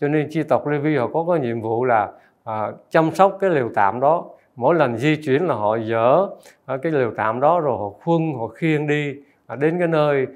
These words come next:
mới rồi họ đóng trại, rồi họ sẽ dựng lại cái lều tạm đó. Rồi sau này khi mà dân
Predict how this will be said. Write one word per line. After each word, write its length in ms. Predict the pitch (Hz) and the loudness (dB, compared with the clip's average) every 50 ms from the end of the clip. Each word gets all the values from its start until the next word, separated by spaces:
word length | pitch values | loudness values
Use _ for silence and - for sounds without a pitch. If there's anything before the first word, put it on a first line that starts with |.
| - _ _ | -14 _ _
mới 280 | - 151 165 185 208 214 | -2 2 4 4 4 4
rồi 120 | 175 127 | 4 2
họ 200 | 113 110 107 117 - - - - 143 | 0 -2 -2 -4 -6 -12 -20 -20 -4
đóng 240 | 147 151 165 190 190 - | 0 0 0 0 0 0
trại, 240 | 117 107 110 123 123 | 0 0 0 0 -2
rồi 120 | 123 113 | -4 -4
họ 140 | 110 110 104 - | -4 -4 -4 -4
sẽ 80 | 147 | -6
dựng 300 | 156 135 120 117 113 117 | -4 -4 -4 -4 -4 -4
lại 180 | 107 101 101 104 | -4 -4 -4 -6
cái 100 | 139 143 | -6 -6
lều 140 | 131 110 101 - | -6 -6 -8 -8
tạm 260 | - 92 87 92 101 | -10 -10 -10 -10 -10
đó. 200 | 107 113 120 135 151 _ _ _ _ _ _ _ _ _ _ _ _ _ - 131 - - _ _ _ _ _ _ _ | -10 -10 -10 -12 -14 _ _ _ _ _ _ _ _ _ _ _ _ _ -20 -20 -20 -20 _ _ _ _ _ _ _
Rồi 100 | 120 107 | -12 -6
sau 180 | - 151 139 139 | -2 -2 0 0
này 240 | 139 127 117 110 107 - | 0 -2 -2 -4 -4 -6
khi 140 | 143 139 127 | -6 -6 -4
mà 220 | 120 113 107 101 - - - _ _ _ - | -4 -4 -4 -6 -10 -14 -20 _ _ _ -8
dân 480 | 120 131 143 139 135 131 127 - - | -2 -2 0 0 -2 -4 -6 -10 -14